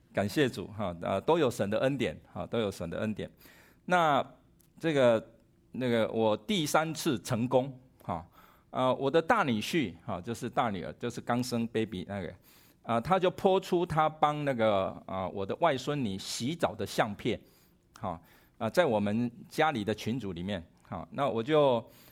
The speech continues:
呃，我就跟他说：“很棒。”哈，那我也跟他回应，我说：“我帮我两个女儿，呃，小时候洗澡洗了半年。” <laughs> 哈，这个小 baby 嘛，哈。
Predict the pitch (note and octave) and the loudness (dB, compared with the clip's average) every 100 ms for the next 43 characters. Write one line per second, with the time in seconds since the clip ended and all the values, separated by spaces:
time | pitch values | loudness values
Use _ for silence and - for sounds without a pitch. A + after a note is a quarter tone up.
0 | _ _ A#2 G#2 G#2 B2 E3+ E3 E3 F3 | _ _ -4 -2 -2 -2 -2 0 2 4
1 | F3 D#3 C#3 G#3+ C#3 - - _ - A#2 | 4 4 4 2 2 -6 -18 _ -2 0
2 | F#2 - C#3 C#3 A2+ - - _ _ - | 0 0 2 2 2 -2 -14 _ _ -4
3 | B2+ C#3+ E3+ F3 C#3+ E3 G2 - A#2 B2 | 0 2 2 2 2 2 -2 -6 -6 -2
4 | G3 D#3 C3 B2+ G3+ G#3 G3 A#2 B2 A2+ | 0 4 2 4 2 2 0 2 2 2
5 | G#2+ A#2 C3 A#2 G#2 G2 G2 A#2 B2 _ | 0 2 2 4 0 0 2 0 -2 _
6 | _ _ - G2+ - A#2+ A#2 D3+ D#3+ - | _ _ -2 0 2 0 2 2 2 0
7 | D3 C3+ G#2+ - G2+ G2+ - F3+ A2+ F#2 | -2 0 0 0 0 0 4 2 2 -6
8 | F2+ - - G#2 - - - - - G2 | -8 -8 -6 -6 -10 -20 -20 -20 -6 -4
9 | E2+ A#2+ A2 G#2 G2 G#2+ - _ - - | -4 -4 0 0 -2 -6 -16 _ -6 -2
10 | F#2 F#2 C3+ A2+ F#2 E2 G#2 F2 | 0 2 0 0 -4 -4 -6 -6